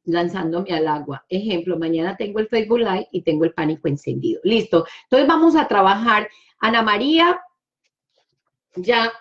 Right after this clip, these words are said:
Luz, me voy a, voy a poner a Luz acá. Luz, espérate un momento, pongo tu, tu, tu conflicto acá. Dame un segundo. Luz,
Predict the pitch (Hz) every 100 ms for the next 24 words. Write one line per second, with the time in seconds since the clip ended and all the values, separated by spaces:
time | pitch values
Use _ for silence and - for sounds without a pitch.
0 | - 226 294 285 247 269 240 240 254 254
1 | 196 233 240 302 262 214 220 254 269 277
2 | 277 - 277 320 - _ _ _ 190 254
3 | 302 - - - 226 247 269 277 254 247
4 | 254 240 247 - - - - 226 226 247
5 | - 208 185 - 202 180 175 165 _ _
6 | _ 214 214 196 208 190 185 214 220 190
7 | 156 - 214 262 285 247 170 151 151 -
8 | 247 302 349 359 -